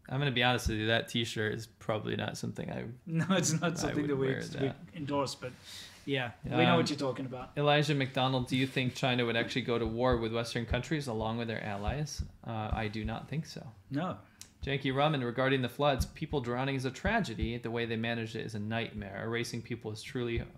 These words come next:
Speaker 1: horrifying and truly
Speaker 2: And that's
Speaker 1: evil."
Speaker 2: what we're trying to point
Speaker 1: Yeah.
Speaker 2: out here. We're not trying to
Speaker 1: So,
Speaker 2: Um,
Speaker 1: "Oh, look how bad it is."
Speaker 2: yeah. Th-, we're not doing what China does, which is point at other people's failures and,
Speaker 1: Yeah.
Speaker 2: and say, "Look how much better we are because they fail." It's not that.
Speaker 1: Correct.
Speaker 2: We're trying to point out that the Chinese government here is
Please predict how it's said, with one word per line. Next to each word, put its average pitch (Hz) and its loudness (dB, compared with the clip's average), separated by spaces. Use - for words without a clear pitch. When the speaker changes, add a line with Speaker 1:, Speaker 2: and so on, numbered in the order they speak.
Speaker 1:
horrifying 113 -2
and 104 -8
truly 113 -8
Speaker 2:
And 156 2
that's 202 6
Speaker 1:
evil." 190 4
Speaker 2:
what 160 4
we're 170 6
trying 175 4
to 170 0
point 156 2
Speaker 1:
Yeah. 170 8
Speaker 2:
out 185 2
here. 131 2
We're 131 4
not 175 4
trying 175 4
to 147 6
Speaker 1:
So, 143 8
Speaker 2:
Um, 139 8
Speaker 1:
"Oh, 139 10
look 139 6
how 143 6
bad 127 4
it 107 -2
is." 104 -2
Speaker 2:
yeah. 143 0
Th-, 151 -2
we're 196 6
not 220 10
doing 220 12
what 180 6
China 208 10
does, 139 4
which 135 -2
is 139 0
point 190 2
at 160 4
other 151 8
people's 147 -2
failures 139 2
and, 120 6
Speaker 1:
Yeah. 170 -6
Speaker 2:
and 135 -2
say, 147 4
"Look 165 4
how 185 10
much 156 2
better 151 6
we 143 6
are 135 6
because 127 -2
they 131 0
fail." 120 -2
It's 123 -6
not 175 2
that. 131 -4
Speaker 1:
Correct. 113 -2
Speaker 2:
We're 151 -4
trying 190 2
to 180 0
point 165 2
out 143 2
that 135 -4
the 135 -4
Chinese 151 0
government 127 -2
here 127 -6
is 123 -6